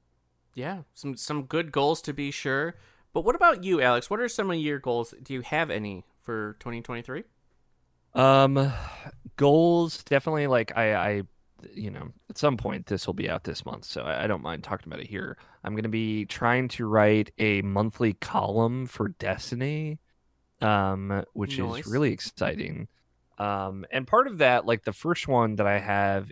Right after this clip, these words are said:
Speaker 2: is, is talking about, like, the inapproachability and, and some of the other problems and good things going on,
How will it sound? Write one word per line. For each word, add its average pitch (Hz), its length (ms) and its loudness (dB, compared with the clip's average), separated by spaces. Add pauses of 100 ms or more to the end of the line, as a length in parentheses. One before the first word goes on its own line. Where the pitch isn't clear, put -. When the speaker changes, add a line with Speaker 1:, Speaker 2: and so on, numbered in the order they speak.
Speaker 2:
is, 98 240 -6
is - 220 -12
talking - 280 -6
about, - 280 -8
like, - 280 -8 (200)
the 123 200 0
inapproachability 85 920 -4
and, - 180 -14 (240)
and 110 160 -10
some 120 120 -4
of 101 60 -4
the 101 100 -6
other 107 160 -8
problems 98 760 -2
and 113 300 0
good 190 200 6
things 98 240 -4
going - 220 -6
on, - 240 -10